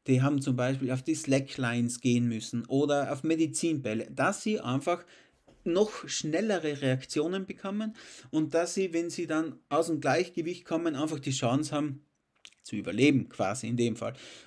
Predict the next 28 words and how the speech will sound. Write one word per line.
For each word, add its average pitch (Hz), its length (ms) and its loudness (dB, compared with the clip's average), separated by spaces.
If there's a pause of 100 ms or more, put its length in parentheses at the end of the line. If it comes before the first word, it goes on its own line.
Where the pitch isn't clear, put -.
Und 139 220 4
das 190 180 4
ist 180 300 -2
wirklich, 170 240 2
das 139 220 -2
trifft - 300 -2
sehr 135 220 2
gut, 165 280 2
wie 156 100 6
er 151 100 4
das 147 220 -2
erkannt 143 400 -2
hat, 139 160 -2
dass 131 180 0
diese 160 280 -4
Methode 135 580 2
einfach 135 320 -2
von 123 400 2
vielen 240 460 2
Seiten 147 480 2
her 139 380 -2
arbeitet. 156 640 0 (240)
Da 139 120 2
geht's 156 260 2
nicht 151 240 2
nur 127 320 2
um 117 180 -4
die, 113 280 -8